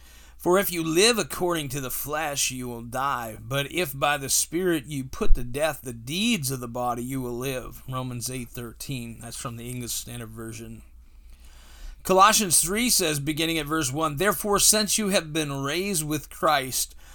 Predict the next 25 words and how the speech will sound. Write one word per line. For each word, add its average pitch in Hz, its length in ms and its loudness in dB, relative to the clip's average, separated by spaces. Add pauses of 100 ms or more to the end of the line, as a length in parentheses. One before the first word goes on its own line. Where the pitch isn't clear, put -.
(100)
strive 147 880 2
for 135 240 -4
the 120 100 -6
things 165 480 -4
above, 127 560 0
where 135 220 -4
Christ 156 480 -2
is 135 160 -2
seated 156 580 0
at 135 240 -4
the 143 80 -6
right 127 300 -2
hand 139 340 -8
of 117 180 -10
God. 127 460 -8 (420)
Set - 320 4
your 165 140 2
minds 165 560 4
on 139 240 0
things 147 340 -4
above, 135 380 -2
not 165 240 4
on 156 200 2
earthly 170 400 0
things." - 760 -8